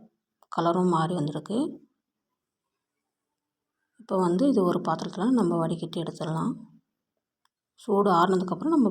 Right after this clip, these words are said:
பாட்டில்ல வந்து ஊத்தி வச்சுக்கலாம். இதுல வந்து நான் வந்து கொஞ்சம் கரைஞ்சிடுச்சுங்க எனது வந்து. இல்லைன்னா அது மீதி இருக்குல்ல, இந்த பாலாடை இது. இது வந்து கொஞ்சம் க-, கலர் கம்மியா இருந்தா நம்ம வந்து சர்க்கரை போட்டு கூட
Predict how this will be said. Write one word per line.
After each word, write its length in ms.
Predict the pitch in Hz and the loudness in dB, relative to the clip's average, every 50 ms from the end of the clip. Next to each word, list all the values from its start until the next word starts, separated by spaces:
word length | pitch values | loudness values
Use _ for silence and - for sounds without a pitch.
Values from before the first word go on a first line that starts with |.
| 175 170 | 2 2
பாட்டில்ல 380 | 165 165 - 180 160 156 156 156 156 | 0 0 0 0 0 0 0 0 0
வந்து 200 | 156 160 185 285 370 - - - - - _ _ _ - 202 | 0 0 -2 -2 -2 -4 -6 -12 -18 -20 _ _ _ -10 -10
ஊத்தி 160 | 170 - 170 151 | -6 -4 -4 -4
வச்சுக்கலாம். 440 | 147 147 - - - 170 185 220 - - - _ _ _ _ _ _ _ _ _ _ _ _ _ _ _ _ _ _ _ _ _ _ _ _ _ _ _ _ _ _ _ _ _ _ _ _ _ 480 _ _ _ _ _ _ _ _ _ _ _ _ _ _ _ _ _ _ _ _ _ _ _ _ _ _ _ _ _ _ _ _ _ _ _ _ - | -4 -6 -8 -12 -14 -14 -14 -14 -16 -20 -20 _ _ _ _ _ _ _ _ _ _ _ _ _ _ _ _ _ _ _ _ _ _ _ _ _ _ _ _ _ _ _ _ _ _ _ _ _ _ _ _ _ _ _ _ _ _ _ _ _ _ _ _ _ _ _ _ _ _ _ _ _ _ _ _ _ _ _ _ _ _ _ _ _ _ -6
இதுல 180 | 185 180 180 175 180 | -4 -4 -2 -2 -2
வந்து 160 | 175 185 226 254 233 | 0 2 2 4 4
நான் 140 | 208 185 180 | 4 2 2
வந்து 140 | 180 185 190 - | 0 -2 -2 0
கொஞ்சம் 340 | 220 196 190 202 196 214 208 - | 0 2 2 2 2 0 0 0
கரைஞ்சிடுச்சுங்க 580 | 196 175 175 190 208 190 - - 170 165 165 165 165 | 0 0 2 2 2 2 0 -2 -4 -4 -2 0 0
எனது 200 | 160 160 160 160 160 165 | 0 0 0 -2 -2 0
வந்து. 180 | 165 170 180 247 302 302 | 0 0 2 2 2 2
இல்லைன்னா 300 | 233 202 185 180 180 202 240 220 | 2 2 2 2 2 4 4 4
அது 160 | 170 - 190 170 160 156 156 233 247 208 | 4 2 2 0 0 0 0 0 0 2
மீதி 200 | 185 202 196 190 | 2 2 2 0
இருக்குல்ல, 280 | - - - 185 233 269 240 | 0 -2 -4 -2 -2 0 0
இந்த 120 | 196 180 165 160 165 165 - - - _ _ _ _ _ _ _ - | 0 0 0 -2 -4 -6 -8 -16 -20 _ _ _ _ _ _ _ -2
பாலாடை 340 | 208 190 185 180 180 165 165 151 | 0 2 2 2 2 0 0 -2
இது. 120 | 147 - 185 - - - | -4 -6 -8 -10 -8 -6
இது 80 | 208 202 190 | -2 0 2
வந்து 140 | 185 196 240 240 | 2 2 2 2
கொஞ்சம் 280 | 214 196 190 190 208 202 | 2 2 2 0 -2 -2
க-, 300 | 233 202 180 180 180 180 - - - _ _ _ - | 0 0 0 0 -2 -4 -6 -12 -20 _ _ _ -2
கலர் 240 | 202 196 208 214 208 | 0 0 0 2 2
கம்மியா 260 | 208 190 196 196 202 190 | 2 2 4 4 4 4
இருந்தா 220 | 185 180 190 220 247 | 4 4 4 4 4
நம்ம 140 | 247 202 185 170 | 4 2 2 2
வந்து 180 | 170 208 240 - | 0 0 0 -2
சர்க்கரை 240 | 202 185 - 202 190 | -2 0 0 0 0
போட்டு 180 | 190 - 160 | 0 0 0
கூட 120 | 156 190 | 0 -2